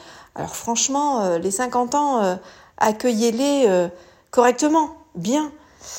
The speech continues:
Voilà, préparez, il faut, il faut faire un travail sur vous, ça c'est sûr, ça c'est sûr. Mais, euh, mais en tout cas, si vous avez besoin d'aide, bah écoutez, je suis là, ou écoute,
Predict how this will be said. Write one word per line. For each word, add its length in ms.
Voilà, 260
préparez, 420
il 80
faut, 140
il 100
faut 120
faire 200
un 80
travail 300
sur 180
vous, 220
ça 160
c'est 140
sûr, 320
ça 160
c'est 160
sûr. 380
Mais, 320
euh, 220
mais 120
en 80
tout 140
cas, 160
si 160
vous 160
avez 120
besoin 280
d'aide, 340
bah 100
écoutez, 560
je 100
suis 220
là, 240
ou 140
écoute, 400